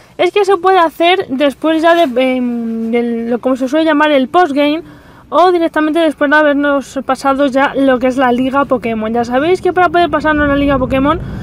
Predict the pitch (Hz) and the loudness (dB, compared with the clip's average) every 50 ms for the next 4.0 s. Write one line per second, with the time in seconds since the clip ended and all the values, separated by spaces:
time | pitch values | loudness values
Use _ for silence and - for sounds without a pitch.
0 | - - - - - 285 294 294 294 294 311 330 294 320 302 302 311 294 - - | -10 -10 -12 -10 -6 -4 -2 0 0 0 0 0 0 0 0 0 -2 -2 -4 -6
1 | 285 269 - 311 302 285 277 254 - 269 254 233 269 269 269 262 - 277 277 254 | -6 -4 -2 0 0 0 0 -2 -2 -2 -2 0 0 0 0 0 0 -2 -2 -2
2 | - 254 247 254 269 277 302 370 453 494 - - - - - - - - - - | 0 0 0 2 2 2 2 2 0 0 -2 -6 -18 -20 -20 -20 -20 -20 -20 -20
3 | - - - - 269 302 285 285 285 311 247 254 - - 285 269 254 262 247 | -20 -16 -6 -2 0 2 2 2 2 0 -2 -4 -2 0 0 0 0 -2 -6